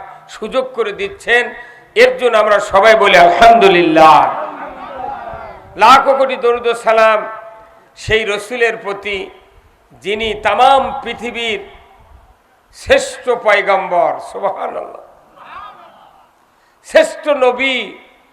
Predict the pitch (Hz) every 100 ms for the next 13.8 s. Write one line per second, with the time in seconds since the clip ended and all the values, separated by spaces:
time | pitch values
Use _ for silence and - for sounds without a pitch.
0 | _ _ - 214 - - 202 165 170 -
1 | 185 160 127 - _ _ _ _ _ _
2 | 269 277 262 269 254 254 269 247 262 269
3 | 254 - - - - _ _ _ _ -
4 | - 247 254 247 214 196 208 202 - 185
5 | 180 180 156 143 _ _ _ _ _ _
6 | _ _ - 190 - 196 185 165 170 170
7 | 170 151 131 - - - _ _ - 165
8 | 165 196 180 180 170 170 175 151 - -
9 | - - - - 170 170 202 185 - 190
10 | 196 196 208 208 214 170 - _ _ -
11 | 175 180 190 165 170 247 - 151 180 160
12 | - - - - - 185 175 208 190 -
13 | 262 - - 226 214 208 269 320